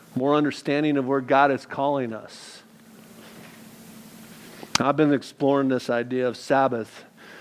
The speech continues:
I've checked out the verses in the Bible and looked at some commentaries and some theologians.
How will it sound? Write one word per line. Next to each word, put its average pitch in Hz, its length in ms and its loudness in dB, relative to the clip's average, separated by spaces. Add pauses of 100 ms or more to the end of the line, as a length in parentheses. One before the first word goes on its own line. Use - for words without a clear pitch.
(600)
I've 123 140 -8
checked 180 300 6
out 170 220 10
the 151 60 0
verses 151 500 4
in 151 120 2
the 143 60 2
Bible 143 460 6
and 131 100 0
looked 139 180 -2
at 135 120 -6
some 135 200 -6
commentaries 143 800 -2
and 123 120 -8
some 123 160 -10
theologians. 131 880 -2